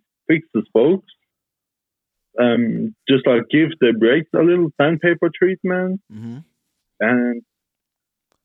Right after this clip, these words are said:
Speaker 1: I just rode it for a while until, until the engine just completely decided to fuck up.
Speaker 2: Did it, did it hard seize, or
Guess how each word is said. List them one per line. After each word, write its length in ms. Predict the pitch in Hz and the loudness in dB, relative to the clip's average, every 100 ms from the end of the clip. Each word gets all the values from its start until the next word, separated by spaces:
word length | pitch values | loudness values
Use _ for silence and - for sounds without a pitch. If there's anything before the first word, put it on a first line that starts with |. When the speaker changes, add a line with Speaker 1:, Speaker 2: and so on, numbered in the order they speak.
| _ - | _ -4
Speaker 1:
I 40 | 135 | -2
just 180 | 135 131 _ _ - _ _ _ _ | -2 -4 _ _ -20 _ _ _ _
rode 360 | 113 127 165 180 | 2 2 2 2
it 160 | 190 - - 135 | 0 -2 -8 -2
for 200 | 135 156 | 0 2
a 40 | |
while 440 | 151 147 165 165 160 - | 2 0 0 -2 -6 -4
until, 1040 | 113 - _ _ - 156 190 202 185 - - _ | -4 -6 _ _ -4 0 2 2 -2 -6 -14 _
until 380 | 110 165 175 175 | -4 0 0 0
the 100 | 170 | 0
engine 540 | 196 185 113 110 113 | -2 -2 -2 -2 -2
just 140 | 113 107 - | -6 -8 -4
completely 520 | 110 135 165 165 151 | -2 0 0 0 -2
decided 300 | 113 117 120 | 0 0 -2
to 160 | - 113 - | -2 -4 -2
fuck 200 | 107 95 - | -2 -2 -2
up. 140 | 98 - _ _ _ _ _ _ _ _ _ _ _ _ _ _ _ _ _ _ _ _ _ _ _ _ _ _ _ _ - - | -4 -4 _ _ _ _ _ _ _ _ _ _ _ _ _ _ _ _ _ _ _ _ _ _ _ _ _ _ _ _ -20 -20
Speaker 2:
Did 140 | 131 127 | -18 -16
it, 200 | 139 _ | -18 _
did 100 | 120 | -20
it 60 | |
hard 240 | - 104 123 | -14 -12 -12
seize, 400 | - 208 220 - | -12 -10 -12 -14
or 440 | - 110 107 104 | -14 -12 -12 -14